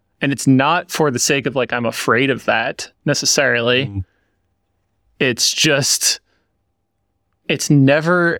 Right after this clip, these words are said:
Speaker 1: as urgent as I guess it, it's felt the need for somebody to step in and do it, you
Speaker 2: Mm,
Speaker 1: know? Like,
Speaker 2: mm.
Speaker 1: it's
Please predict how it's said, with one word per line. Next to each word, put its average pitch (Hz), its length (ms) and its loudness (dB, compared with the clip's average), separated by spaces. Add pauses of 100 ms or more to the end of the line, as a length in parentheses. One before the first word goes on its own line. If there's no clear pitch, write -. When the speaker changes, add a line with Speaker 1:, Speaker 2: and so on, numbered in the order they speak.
Speaker 1:
as 139 240 0
urgent 147 540 2
as 123 680 0 (1200)
I 139 100 -2
guess 127 440 -2
it, - 140 -4 (120)
it's 135 200 -2
felt 127 300 0
the 139 80 0
need 131 260 2
for - 80 -6
somebody 127 220 0
to 120 60 -2
step - 260 -4
in 135 80 0
and 127 100 0
do 131 180 2
it, - 200 0 (180)
you 120 120 2
Speaker 2:
Mm, 127 60 4
Speaker 1:
know? 113 320 0
Like, 120 140 0
Speaker 2:
mm. 117 60 2
Speaker 1:
it's 107 300 -2